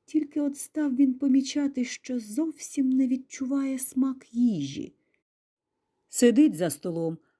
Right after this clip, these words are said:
а йому що хліб, що м'ясо, що цибуля. Усе як трава.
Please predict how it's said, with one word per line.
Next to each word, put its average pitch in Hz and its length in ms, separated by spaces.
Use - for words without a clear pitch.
а 240 100
йому 269 420
що - 340
хліб, 359 360
що - 320
м'ясо, 233 520
що - 280
цибуля. 202 800
Усе 269 680
як 190 320
трава. 143 720